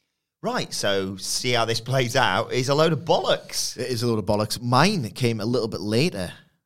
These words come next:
Speaker 2: I regret to say, because it makes me look like a mug. But I'd literally watched week to week the Summer of Punk and realised, Jesus Christ, this company is absolutely impervious to the change that is getting projected on them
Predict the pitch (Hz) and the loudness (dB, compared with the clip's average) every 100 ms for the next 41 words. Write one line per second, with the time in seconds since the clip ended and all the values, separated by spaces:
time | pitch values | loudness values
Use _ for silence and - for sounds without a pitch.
0 | _ - 98 95 98 98 - 90 82 92 | _ -8 -6 -4 -4 -4 -4 -8 -6 -6
1 | 110 101 85 98 90 101 90 - 90 92 | -6 -6 -4 -6 -6 -6 -6 -6 -6 -6
2 | 85 82 98 - - 175 190 185 - - | -6 -6 -10 -12 -6 -2 -2 -4 -8 -8
3 | 123 151 139 127 113 110 - 110 - 95 | -2 0 2 2 2 0 -4 -6 -6 -6
4 | 92 95 - 92 87 - 85 82 92 90 | -6 -6 -4 -4 -6 -6 -6 -6 -6 -4
5 | 90 85 87 - 101 - - 95 87 90 | -4 -4 -8 -6 -6 -6 -6 -6 -6 -6
6 | 80 104 90 95 92 98 98 90 - - | -6 -6 -6 -6 -6 -6 -6 -4 -6 -8
7 | - 117 117 - 110 95 95 101 - 104 | -6 -4 -2 -4 -4 -6 -8 -6 0 0
8 | 95 95 98 - 85 - - 101 92 90 | 0 -2 -2 -4 -8 -4 -2 0 -2 -4
9 | 82 - 92 87 90 - - 90 - 82 | -6 -8 -8 -8 -10 -10 -12 -10 -10 -4
10 | 101 - 92 90 87 | -4 -4 -6 -4 -4